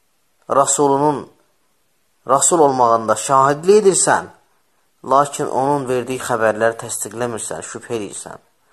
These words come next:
Onun qiyamət haqqında, hə, İsa əleyhissalamın gəlməsi haqqında, qəbir əzabı haqqında, Yəcüc Məcücün gəlməsi haqqında verdiyi xəbərləri yalan sayırsan, hə?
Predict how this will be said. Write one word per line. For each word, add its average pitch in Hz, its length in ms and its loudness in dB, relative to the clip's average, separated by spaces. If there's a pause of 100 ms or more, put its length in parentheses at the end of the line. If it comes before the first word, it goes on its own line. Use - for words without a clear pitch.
(540)
Onun 185 360 2
qiyamət 170 420 4
haqqında, 131 460 2 (880)
hə, 127 120 4 (160)
İsa 180 240 2
əleyhissalamın 160 560 2
gəlməsi 151 380 4
haqqında, 110 480 0 (180)
qəbir 170 300 4
əzabı 156 320 4
haqqında, 104 440 -2 (140)
Yəcüc 151 400 2
Məcücün 156 400 0
gəlməsi 143 360 2
haqqında 139 340 -2
verdiyi 135 400 0
xəbərləri 135 480 0 (400)
yalan 139 340 4
sayırsan, 85 480 0
hə? 135 160 4